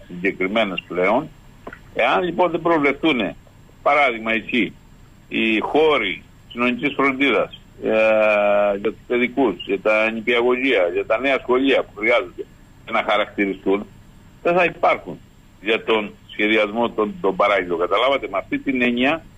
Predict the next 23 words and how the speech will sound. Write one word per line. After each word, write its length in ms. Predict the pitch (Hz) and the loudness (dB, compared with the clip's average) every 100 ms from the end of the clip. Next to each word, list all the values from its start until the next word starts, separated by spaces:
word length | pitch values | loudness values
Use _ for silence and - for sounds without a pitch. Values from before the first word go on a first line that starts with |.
| - - - - | -20 -20 -20 -10
θα 100 | 208 | -8
πρέπει 320 | - - 156 | -2 -2 0
να 140 | 143 120 | -2 0
πάνε 320 | 151 156 143 - | 0 0 -4 -2
πα-, 320 | 117 110 - - | 0 0 0 -4
παράλληλα 960 | 104 104 104 107 139 151 117 107 101 92 | 0 2 4 4 2 2 -2 -4 -4 -4
οι 80 | 95 | -6
δύο 300 | 107 123 104 | -8 -6 -6
σχεδιασμοί 720 | - 92 90 87 82 101 165 220 - - - - | -8 -10 -6 -8 -8 -8 -8 -10 -20 -20 -20 -4
και, 80 | 220 | -2
εντάξει, 720 | 143 131 131 156 - 196 202 - - | 0 2 0 0 -2 -4 -4 -14 -4
προηγείται 680 | 143 135 135 143 120 107 - | 0 0 0 -2 0 -2 -2
ασφαλώς 580 | 113 101 104 104 147 - | -2 0 0 2 2 0
η 80 | - | -2
αποκατάσταση 760 | 127 110 104 104 131 143 147 139 | -2 -2 -2 0 0 -2 -4 -6
των 140 | - 104 | -6 -4
ανθρώπων 480 | 95 123 151 151 131 | -2 0 0 -2 -2
που 180 | 131 127 | -4 -2
βρίσκονται 400 | 131 - 143 135 | -4 -6 -6 -4
στον 140 | 165 | 0
δρόμο. 360 | 170 143 95 - - - | 2 2 -2 -10 -18 -12
Εννοείται 380 | 113 170 196 - - - - - - - | -4 -2 -2 -6 -20 -20 -20 -20 -20 -6
ότι, 440 | 101 104 104 82 | -2 0 -2 -2